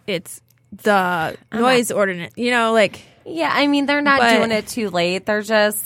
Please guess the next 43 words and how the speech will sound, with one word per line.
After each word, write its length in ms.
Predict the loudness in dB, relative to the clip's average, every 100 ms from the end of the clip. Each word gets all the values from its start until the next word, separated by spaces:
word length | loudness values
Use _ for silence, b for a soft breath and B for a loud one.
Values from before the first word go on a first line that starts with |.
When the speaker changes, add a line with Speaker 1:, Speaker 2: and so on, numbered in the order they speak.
| -8
Speaker 2:
they're 180 | -6 -4
hanging 380 | -2 -4 -4 -2
out 180 | 0 0
in 60 |
their 160 | -2 -2
lawn 220 | 0 2
Speaker 1:
Right. 100 | 0
Speaker 2:
chairs 500 | 0 0 2 0 -2
and 240 | -4 -6 -2
<laughs> 0 |
barbecuing 760 | -2 -2 -6 -12 -14 -6 -4 -2
in 80 |
the 80 | -2 -2
front 320 | 2 2 2
yard. 680 | 2 2 4 2 0 -2 -4
I 140 | -4 -4
mean, 360 | -4 -4 -6 B B -18 B
to 100 | -8
each 320 | -6 -4 -6 -4
their 200 | 0 2
own, 460 | 4 4 2 -2
okay? 560 | -2 -2 -2 -2 -4 -6 b b -8
You 120 | 0
guys 200 | 0 0
are 120 | 0
the 60 | 2
hillbillies 500 | 2 0 -2 -2 -2
on 140 | -4
the 60 | -4
block. 380 | 0 0 0
Rock 220 | -2 -2 -2
it 80 |
out, 260 | 2 2 2
I 80 | 0
guess. 340 | 0 0 -2
Speaker 1:
<laughs> 20 | -4
Speaker 2:
I'm 440 | -2 -2 -2 0
not 200 | 0 2
calling 280 | 2 4 2
the 60 | 2
city 300 | 0 0 0
on 180 | 0 -2
you. 340 | -2 -2 -4